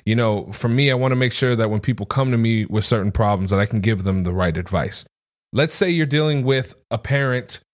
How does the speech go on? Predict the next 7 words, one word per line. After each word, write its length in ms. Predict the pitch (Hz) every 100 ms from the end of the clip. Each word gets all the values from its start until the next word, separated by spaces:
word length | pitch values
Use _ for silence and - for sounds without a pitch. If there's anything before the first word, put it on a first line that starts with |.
| _ -
who 680 | 143 135 131 127 120 110 - _ _ _ _
has 180 | 139 135
a 60 | 120
son 300 | - 151 156
or 100 | 147
a 60 |
daughter, 680 | 120 117 113 117 113 104 -